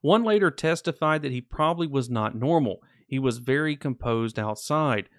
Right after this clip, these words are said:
which I did not expect him to be under these circumstances. He was released to the county jail and booked for rape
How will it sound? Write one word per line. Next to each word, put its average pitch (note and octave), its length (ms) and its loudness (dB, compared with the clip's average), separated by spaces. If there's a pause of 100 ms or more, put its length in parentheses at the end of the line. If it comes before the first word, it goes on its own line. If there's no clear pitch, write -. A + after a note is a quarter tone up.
(160)
which - 180 -6
I B2+ 60 -2
did E3 200 -4
not F#3+ 180 0
expect - 460 -4
him D#3 120 -4
to D3 80 -6
be F3 320 -4
under D#3 300 0
these C#3 240 -4
circumstances. D3 920 -4 (360)
He B2+ 120 -4
was B2 160 -2
released B2+ 380 -2
to B2 60 -8
the A2+ 80 -8
county C3 340 -2
jail C3 340 0
and A#2 160 -2
booked B2 220 -4
for B2+ 160 -6
rape A#2+ 340 -2